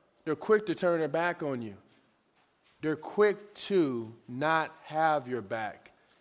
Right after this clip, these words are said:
during those moments when you need someone to have your back.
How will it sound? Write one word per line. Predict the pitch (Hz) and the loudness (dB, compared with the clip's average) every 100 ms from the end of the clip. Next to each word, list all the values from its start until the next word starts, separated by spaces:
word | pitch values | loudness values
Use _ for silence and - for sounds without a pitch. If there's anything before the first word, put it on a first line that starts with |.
| _ _ _ _ - | _ _ _ _ -4
during | 151 165 151 | 2 2 4
those | 143 131 | 2 0
moments | 127 147 139 120 113 - | 0 0 0 -4 -8 -6
when | 131 123 | -6 -4
you | 123 | -4
need | 120 139 139 131 | -4 -2 -2 -4
someone | - 123 113 110 101 | -4 -4 -4 -6 -6
to | 110 | -8
have | 107 107 95 | -8 -8 -8
your | 98 | -12
back. | 92 107 | -10 -12